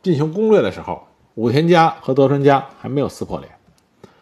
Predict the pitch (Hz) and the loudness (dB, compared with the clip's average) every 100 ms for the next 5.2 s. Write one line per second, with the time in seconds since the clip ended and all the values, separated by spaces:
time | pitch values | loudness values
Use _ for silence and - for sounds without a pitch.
0 | _ _ _ _ - 262 262 233 262 240 | _ _ _ _ 6 6 6 6 4 6
1 | 214 127 165 180 180 123 151 180 127 110 | 4 4 2 2 0 0 0 0 0 0
2 | 180 190 151 82 - - - _ 113 117 | 0 2 2 -2 -10 -20 -20 _ -6 -2
3 | 117 160 170 160 160 - _ _ _ - | -2 0 2 2 0 -8 _ _ _ 2
4 | 262 185 - 127 170 139 110 160 135 135 | 4 4 0 -4 -2 -2 -2 -6 -6 -6
5 | 107 85 | -8 -10